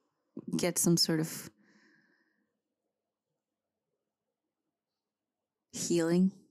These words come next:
s-, safety. But that, like, this is not the case. Like, I don't think the freezing out was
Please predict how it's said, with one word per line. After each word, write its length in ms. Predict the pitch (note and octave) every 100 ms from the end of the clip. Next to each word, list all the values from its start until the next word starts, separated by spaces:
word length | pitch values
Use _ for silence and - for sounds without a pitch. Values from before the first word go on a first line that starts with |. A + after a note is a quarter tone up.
| _ _ _ - -
s-, 360 | - - - -
safety. 640 | - - D#3+ E3 - - G3 F3 _ _ _ _ _ _ _ _ _ _ _ - - - _ _ - - -
But 160 | F#3 G3+
that, 140 | G3 - -
like, 280 | G3 C4+
this 160 | - -
is 100 | -
not 180 | E3 F3
the 60 |
case. 320 | - - - -
Like, 180 | -
I 80 | -
don't 220 | F#3+ F#3
think 340 | - E3+ D#3+ - - - -
the 120 | -
freezing 560 | - - E3+ E3 D#3+ -
out 280 | D#2+ - G3+
was 380 | - - -